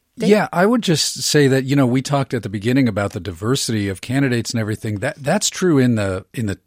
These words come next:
Speaker 2: cities and in the metro, but she is absolutely right. In greater Minnesota,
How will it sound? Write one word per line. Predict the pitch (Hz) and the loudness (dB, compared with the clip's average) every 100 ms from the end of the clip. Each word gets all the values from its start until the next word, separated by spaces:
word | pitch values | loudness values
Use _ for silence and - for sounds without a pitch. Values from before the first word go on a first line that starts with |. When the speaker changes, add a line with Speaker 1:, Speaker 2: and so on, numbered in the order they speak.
| - | -8
Speaker 2:
cities | - 127 147 127 | -2 2 2 2
and | |
in | 117 | 0
the | 107 | 0
metro, | 101 123 - 151 | 0 0 0 0
but | 113 - | 0 -4
she | 196 | 0
is | 285 127 | 0 2
absolutely | 127 131 120 101 92 | -2 -2 -6 -6 -4
right. | 98 117 98 | -2 0 -2
In | 131 110 107 | -4 -4 -2
greater | 127 180 | 0 2
Minnesota, | 151 123 110 - 117 104 | 2 2 0 0 0 -2